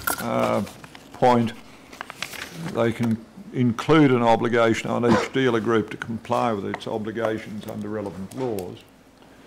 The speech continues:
Can you explain to me how making a contract with someone that they will obey the law has any effect?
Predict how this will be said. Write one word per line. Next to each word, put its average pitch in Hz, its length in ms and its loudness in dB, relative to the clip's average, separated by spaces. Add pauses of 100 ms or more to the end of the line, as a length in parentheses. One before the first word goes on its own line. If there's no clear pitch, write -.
(240)
Can 139 160 -8
you 139 40 -4
explain 175 460 0
to 165 80 -8
me 143 140 -6
how 127 320 -4
making 123 420 -4
a 107 80 -6
contract 123 680 -6
with 101 120 -10
someone 101 540 -2 (1300)
that 117 140 -8
they 117 180 4
will 113 160 2
obey 120 400 6
the 104 100 0
law 120 480 0 (2000)
has 113 220 -4
any 123 240 -2
effect? 143 520 -6